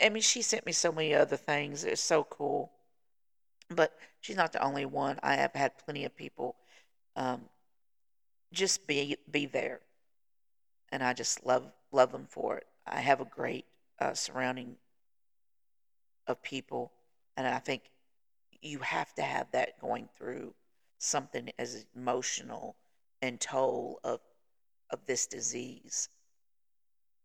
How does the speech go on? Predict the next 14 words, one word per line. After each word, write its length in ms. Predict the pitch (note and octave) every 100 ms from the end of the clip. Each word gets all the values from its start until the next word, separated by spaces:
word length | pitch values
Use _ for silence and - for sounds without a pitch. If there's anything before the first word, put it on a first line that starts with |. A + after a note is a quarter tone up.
| _
You 100 | C#3
know, 220 | C3+ C3 B2
cancer 540 | - D#3+ D3 - C#3+ - -
knows 580 | C3 C3 C3+ C3 - - _ _ _ _ _ _ _ _ _ _ _ _ _ _ _ _ _ _ _ _ _ _ _ _ _
no 200 | C3+ C3
names. 640 | B2+ B2+ B2+ C3 C3+ - - _ _ _ _ _
It 160 | B2+ A#2+
knows 280 | B2 B2 -
no 100 | A#2+
people. 520 | - B2 - C#3 -
It 220 | - - -
just 320 | - - -
knows 440 | - - - - - -
that 220 | B2+